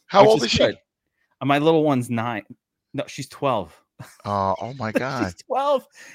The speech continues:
Speaker 1: And
Speaker 2: my
Speaker 1: she's
Speaker 2: oldest
Speaker 1: rat
Speaker 2: is
Speaker 1: you
Speaker 2: fifteen.
Speaker 1: out? The bi-,
Speaker 2: She,
Speaker 1: you were good.
Speaker 2: she,
Speaker 1: Yeah.
Speaker 2: she would.
Speaker 1: Uh,
Speaker 2: She would tell her mom.
Speaker 1: all
Speaker 2: She
Speaker 1: right,
Speaker 2: would.
Speaker 1: listen.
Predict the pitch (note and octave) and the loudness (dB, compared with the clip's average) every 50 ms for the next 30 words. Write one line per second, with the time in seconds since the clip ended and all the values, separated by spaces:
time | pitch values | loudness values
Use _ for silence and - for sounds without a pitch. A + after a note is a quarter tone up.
0 | F#3 - - C3 C#3 D3 C#3+ C#3+ D3+ D3+ G#3+ G#3+ A3 A#3+ A#3+ B3+ C4 C4 C4 C#4+ | -14 -4 0 0 2 2 2 2 2 4 6 6 6 4 4 2 4 6 6 6
1 | E4 - - D5+ D5 - - _ _ - A#3+ G#3 A#3 C#4+ C4 - - D3 D3+ G#3 | 6 4 4 4 2 0 -4 _ _ -8 -8 -6 -6 -8 -8 -6 -4 -2 2 4
2 | G#3 F3 C#3 D#3 D3+ D#3+ D#3 D3 B2+ - - - - - _ _ _ _ - F3+ | 4 4 4 4 2 2 0 -2 -8 -10 -12 -20 -20 -20 _ _ _ _ -4 0
3 | A2+ A2 G#2+ G#2 G2+ G2+ - - - - - C3+ B2+ A2+ - B3 B3 A#3 D3+ A#2+ | 2 4 4 4 2 0 -4 -12 -16 -8 -6 -4 -2 -2 0 0 0 -2 -2 -4
4 | A#2 - - A2 G#2 G2 F#2+ E2 D#2 - - _ _ _ _ _ _ _ - - | -4 -4 -4 -4 -4 -4 -6 -10 -12 -14 -18 _ _ _ _ _ _ _ -10 -4
5 | B3 C4+ - - - - - B3+ - - - G#2+ | 0 2 4 4 4 4 2 0 -2 -2 -4 -4